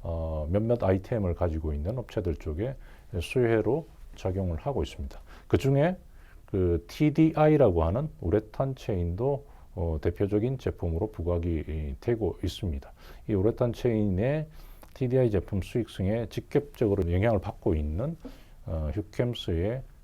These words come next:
실적 상승이 이 사 년 만에 발생이 될 것으로 기대되어지고 해당 부분의 주가는, 어, 상당 부분 재평가를 받을 수 있는 시기가 올해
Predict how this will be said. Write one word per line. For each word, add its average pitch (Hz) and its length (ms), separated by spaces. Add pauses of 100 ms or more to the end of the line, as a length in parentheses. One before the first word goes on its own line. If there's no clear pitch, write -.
실적 120 380
상승이 101 640 (360)
이 82 380
사 - 200
년 104 160
만에 120 380 (340)
발생이 95 360
될 78 180
것으로 85 360
기대되어지고 87 800 (300)
해당 95 200
부분의 110 280
주가는, 92 540 (320)
어, 76 440
상당 90 300
부분 95 120
재평가를 104 460
받을 110 240
수 90 180
있는 78 360
시기가 101 540 (340)
올해 104 320